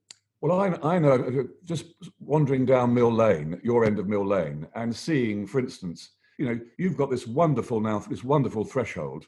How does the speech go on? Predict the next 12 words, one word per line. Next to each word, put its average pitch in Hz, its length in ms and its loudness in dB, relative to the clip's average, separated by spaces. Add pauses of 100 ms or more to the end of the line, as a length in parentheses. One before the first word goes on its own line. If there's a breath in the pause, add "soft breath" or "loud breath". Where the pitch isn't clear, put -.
(260)
in 113 100 -6
the 107 80 -4
renewal 107 340 -2
of 95 80 -4
your 95 140 -4
building. 76 500 -6 (720 soft breath)
And 131 360 -2 (440)
it's 139 120 0
a 143 40 0
very 170 200 2
welcoming 147 460 2
threshold. 90 600 -6